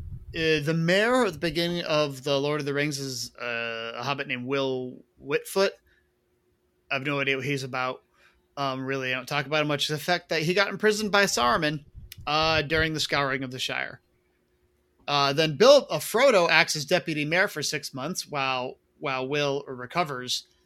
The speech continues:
Uh, and then later on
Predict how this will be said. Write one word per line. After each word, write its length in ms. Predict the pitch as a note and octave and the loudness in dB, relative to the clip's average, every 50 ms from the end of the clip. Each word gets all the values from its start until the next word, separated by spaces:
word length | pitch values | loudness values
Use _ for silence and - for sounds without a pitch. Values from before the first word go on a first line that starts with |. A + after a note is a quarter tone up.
| _ _ _ _ _ _ _ _ _ _ _ _ _ _ _ _ _ _ - | _ _ _ _ _ _ _ _ _ _ _ _ _ _ _ _ _ _ -2
Uh, 220 | - C#3+ C#3 C#3 - | 0 2 2 2 0
and 160 | C#3+ C#3 C#3+ C#3 | -2 -4 -6 -2
then 460 | C#3 G3+ B3 C4 A#3+ F#3+ F3+ F3+ F3+ - - | 2 4 6 6 6 6 4 2 0 -4 -8
later 480 | - D#3+ D3 F#3 A3 C4 B3+ B3+ A#3+ A3+ | -12 -8 -4 -2 0 0 0 2 2 4
on 380 | G#3+ F#3 D#3+ D3+ D#3 F#3 F#3 | 4 4 4 2 0 -2 -6